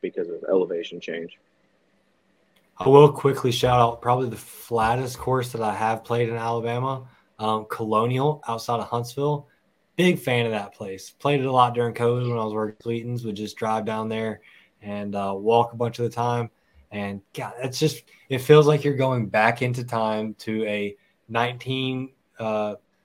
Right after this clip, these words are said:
Speaker 2: let's pick a, a appropriate time, nineteen seventy-five, nineteen eighty, uh, Southern Country Club, right? Like, it's just, it's nothing fancy, and, like, it's definitely dilapidated a little bit, but, like, that's just what the golf course presents. It's like, this is what it would have been like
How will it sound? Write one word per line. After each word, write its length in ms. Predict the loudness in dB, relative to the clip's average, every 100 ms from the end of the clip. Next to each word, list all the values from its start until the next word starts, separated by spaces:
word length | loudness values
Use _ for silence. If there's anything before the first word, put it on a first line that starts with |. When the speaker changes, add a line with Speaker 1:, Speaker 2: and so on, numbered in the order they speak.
| _ _
Speaker 2:
let's 320 | -6 -6 -8 -18 _ _ _
pick 180 | 2 4
a, 280 | 4 0 -4
a 40 | -10 _ _ -4
appropriate 600 | -4 2 2 2 0 -2
time, 260 | -2 -2 0
nineteen 340 | -2 0 -4
seventy-five, 920 | 0 4 6 6 2 4 8 8 8
nineteen 400 | 6 0 0 -4 -2
eighty, 520 | -2 0 0 -2 -6 -16 -20 -4
uh, 260 | 0 2 0
Southern 720 | -4 2 4 4 4 2 -2
Country 320 | -2 -2 -4
Club, 300 | -8 -10 -6
right? 280 | -2 -2 -4
Like, 180 | -8 -6
it's 120 | -6
just, 380 | -2 -2 -2 -14 _ _ _
it's 140 | -4
nothing 320 | 2 2 2 -2
fancy, 640 | 0 0 -2 -4 -4 -4
and, 120 | -4
like, 160 | -2 -2
it's 140 | -4
definitely 460 | -2 0 0 -2 -6 -8
dilapidated 640 | -4 0 -2 -2 -4 -4 -4
a 80 |
little 180 | -2 -2
bit, 320 | 0 0 -2 -10 _ _
but, 80 | -4
like, 200 | -2 0
that's 200 | 0 2
just 180 | -2 -4
what 120 | -6
the 80 | -6
golf 340 | -2 0 0
course 280 | 0 -4 -4
presents. 540 | -8 -10 -8 -8 -10 -14
It's 140 | -14
like, 180 | -14 -4
this 240 | -2 -2
is 100 | -2
what 200 | 4 4
it 100 | 4
would 180 | 4 2
have 140 | 2
been 200 | -2 -6
like 320 | -6 -8 -8